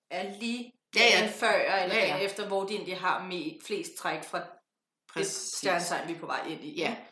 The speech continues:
Speaker 2: sådan er det med min
Speaker 1: Ja.
Speaker 2: datter Elina, for eksempel.
Speaker 1: Ja.
Speaker 2: Hun er fra den nittende april, og hun ligger lige derimellem, øh,
Speaker 1: Mm.
Speaker 2: tyren og vædderen, ikke?
Speaker 1: Jo.
Speaker 2: Så, men jeg synes da helt klart, at så skal man læse horoskoper
Speaker 1: Mm.
Speaker 2: eller se videoer for, for, for både det stjernetegn, man har troet, man var født ind i, eller som man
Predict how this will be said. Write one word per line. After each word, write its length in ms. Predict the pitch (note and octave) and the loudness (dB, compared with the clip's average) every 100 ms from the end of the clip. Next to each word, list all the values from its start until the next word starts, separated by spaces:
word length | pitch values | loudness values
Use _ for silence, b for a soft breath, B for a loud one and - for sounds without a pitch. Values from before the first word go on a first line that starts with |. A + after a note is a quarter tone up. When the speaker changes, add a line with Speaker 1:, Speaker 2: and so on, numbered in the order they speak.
| - | -2
Speaker 2:
sådan 220 | C4 B3 | 2 4
er 80 | A3 | 4
det 100 | A3 | 2
med 80 | |
min 140 | F#3 E3 | 0 0
Speaker 1:
Ja. 100 | D#3+ | 0
Speaker 2:
datter 160 | E3 | 2
Elina, 320 | E3+ E3 D#3 D#3 | 0 0 -4 -6
for 140 | - | -6
eksempel. 300 | - - D#3 | -10 -8 -8
Speaker 1:
Ja. 60 | D#3 | -6
Speaker 2:
Hun 140 | G#3 | -4
er 40 | |
fra 160 | G#3 G3 | -2 -2
den 80 | F#3+ | 0
nittende 260 | F3+ F3+ F3+ | -2 -2 -6
april, 300 | - D#3 E3+ | -6 -6 -6
og 60 | |
hun 100 | F3+ | -6
ligger 200 | F3+ F3+ | -2 0
lige 280 | F#3+ F#3+ G3 | -2 -4 -6
derimellem, 600 | F#3+ F3+ E3+ D#3+ - E3+ | -6 -6 -6 -8 -8 -8
øh, 200 | E3 D#3+ | -6 -4
Speaker 1:
Mm. 60 | F#3 | -4
Speaker 2:
tyren 380 | E3+ E3 D#3+ D#3+ | -8 -8 -10 -10
og 220 | D#3+ D#3 | -10 -10
vædderen, 320 | D3+ - F#3+ | -12 -10 -6
ikke? 120 | A3+ A#3 | -6 -6
Speaker 1:
Jo. 60 | F3+ B B B B | -12 B B B B
Speaker 2:
Så, 240 | - F3+ E3 | -4 0 2
men 60 | E3+ | 2
jeg 60 | E3 | -2
synes 220 | F#3+ F3+ | -4 -6
da 140 | A3+ | -4
helt 240 | F3 F3+ F#3 | -2 -2 -4
klart, 200 | E3+ D3+ | -4 -4
at 60 | |
så 120 | E3+ E3 | -4 -4
skal 200 | - F#3 | -4 0
man 300 | F3+ E3 E3 - | 0 0 -8 -12
læse 460 | F#3+ E3+ D#3 D#3 G#3 | -4 0 0 -2 -4
horoskoper 480 | F#3 E3+ - F3+ G3+ | -6 -6 -4 -4 -2
Speaker 1:
Mm. 80 | |
Speaker 2:
eller 180 | F3+ E3+ | -2 -2
se 140 | D#3 E3 | -2 -4
videoer 460 | D#3+ E3+ - F#3+ F#3 | -6 -8 -6 -4 -4
for, 360 | F#3 F3+ E3+ - | -2 -2 -2 -4
for, 160 | F3 E3+ | -8 -8
for 120 | - E3+ - _ - | -8 -14 -14 _ 0
både 200 | G3 G#3 | 2 4
det 120 | G#3+ | 0
stjernetegn, 540 | G#3 E3+ F3 F#3 E3+ | 2 2 4 2 2
man 100 | E3 | 0
har 260 | D3+ D3+ B B B _ _ _ _ | -2 -4 B B B _ _ _ _
troet, 220 | - C4+ | -2 0
man 140 | C4+ A#3 | 4 4
var 160 | A3+ A3+ | 4 2
født 220 | A3+ A3 | -2 -2
ind 240 | G#3+ G#3 | -4 -2
i, 220 | G#3+ G#3+ - | -2 -2 -6
eller 180 | - - | -12 -12
som 140 | - | -12
man 120 | - | -12